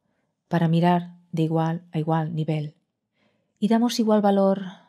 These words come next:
aquello abundante, común, vulgar, que aquello que es escaso,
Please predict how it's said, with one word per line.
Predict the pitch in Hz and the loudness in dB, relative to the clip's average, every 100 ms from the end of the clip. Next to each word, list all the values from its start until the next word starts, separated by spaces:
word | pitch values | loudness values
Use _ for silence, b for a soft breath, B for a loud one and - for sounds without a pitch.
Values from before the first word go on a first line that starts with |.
| _ | _
aquello | 175 185 190 | -4 0 0
abundante, | 180 175 170 170 175 175 175 170 | 2 2 2 2 2 2 0 -2
común, | 165 165 170 160 | 0 0 0 0
vulgar, | 160 156 175 170 170 - _ _ _ _ _ _ _ - | 0 0 0 0 -2 -8 _ _ _ _ _ _ _ -4
que | 170 | -2
aquello | 175 175 175 | 0 0 0
que | |
es | 175 | -2
escaso, | 170 - - 160 - 160 160 | -4 -6 -4 -4 -4 -4 -6